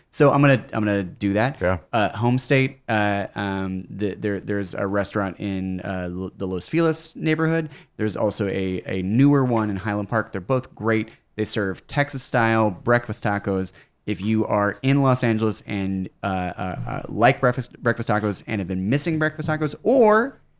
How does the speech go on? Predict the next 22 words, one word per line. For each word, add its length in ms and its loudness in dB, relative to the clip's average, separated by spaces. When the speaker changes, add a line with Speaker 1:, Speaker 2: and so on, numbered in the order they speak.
Speaker 1:
have 120 6
never 240 4
had 280 4
a 40 4
breakfast 360 2
taco, 360 2
I 120 -2
need 480 4
you 100 4
to 100 2
go 160 0
to 60 0
this 180 -4
Speaker 2:
<laughs> 0 -
Speaker 1:
place, 440 6
uh, 340 2
because 340 -2
your 80 0
life 180 0
will 80 -4
be 60 0
better. 300 2